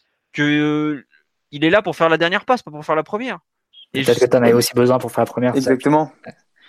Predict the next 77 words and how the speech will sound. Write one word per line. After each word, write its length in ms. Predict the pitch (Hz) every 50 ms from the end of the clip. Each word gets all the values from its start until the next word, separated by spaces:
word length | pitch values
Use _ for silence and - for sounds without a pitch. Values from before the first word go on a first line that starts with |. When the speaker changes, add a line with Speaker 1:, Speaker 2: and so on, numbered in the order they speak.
| _ _ _ _ _ _ _ _ _ _ _ _ _ _ _ _ _ _ _ _ _ _ _ -
Speaker 2:
Peut-être 160 | 127 123 -
qu'à 80 | 131
un 20 | 127
Speaker 3:
C'est 40 | 131
Speaker 2:
moment, 200 | 131 135 139 156
tu, 180 | - - 135 -
je 140 | - - 139
sais 120 | - 151 -
pas, 120 | 156 147
c'est, 200 | 139 - 131 123
c'est 160 | 120 - 131
vraiment, 400 | 127 127 143 151 151 135 135 - -
faudrait 220 | - - 135 127
savoir 300 | 127 - 135 127 135 131
ce 40 | -
qui 60 | -
se 60 | 120 -
passe 140 | 131 127
dans 80 | 127 127
la 60 | 123
tête 140 | 120 127 123
des 140 | 123 120 123
joueurs. 340 | 120 139 143 143 139 123 120
Et 100 | 110 113
Speaker 3:
Mais 100 | - 135
surtout, 140 | 127 - 131
Speaker 2:
peut-être 140 | 139 175 -
Speaker 3:
c'est 60 | -
Speaker 2:
que 40 | 143
Speaker 3:
au 40 | 135
Speaker 2:
Neymar 200 | 143 139 156 156
Speaker 3:
fil-, 80 | 131
Speaker 2:
le 60 | 127 127
ressent 260 | 127 135 - - 151
sur 120 | - 143
le 60 | 127
terrain, 180 | 123 139 143 151
que 60 | -
son 80 | - -
Speaker 3:
c'est 120 | 120 135
au 40 | 151
Speaker 2:
équipe 100 | 147 -
a 40 | -
Speaker 3:
feeling 140 | 165 165 165
Speaker 2:
besoin 60 | 156
Speaker 3:
de 40 | 151
Speaker 2:
de 20 |
Speaker 3:
la 60 | 151
Speaker 2:
lui, 60 | 147
quoi. 80 | 147 175
Speaker 3:
rencontre. 400 | 180 - 254 214 175 - - _ - 120 127 _ _ _ _ _ _ - - - _ _ _ -
Speaker 1:
Mais 140 | 135 147 160 -
attends, 200 | 170 - - 311
Speaker 3:
C'est, 60 | 269
Speaker 1:
mais 200 | 160 143 - - - - 87 - - _
Speaker 3:
si, 180 | - - -
si, 220 | 135 - 156 165 160
si 100 | - 165
tu 80 | 165 185
vois 140 | 185 247 240
qu'il 60 | -
y 20 |
a 40 | 165
deux, 100 | 139 349
Speaker 1:
il 80 | 185 233
Speaker 3:
trois 100 | 220 190
Speaker 1:
tire 140 | - -
à 80 | - -
Speaker 3:
ballons. 100 | 247 -
Speaker 1:
quoi, 160 | - 440 403
le 60 | 359
coach, 420 | - - 320 330 - - - - _ _ _ _ _ _ _ _ _ -
à 80 | 170 160
ce 80 | 185
moment-là ? 400 | 208 214 220 240 285 302 226 - -
Et 380 | 151 143 147 147 143 147 147
je, 160 | 135 - -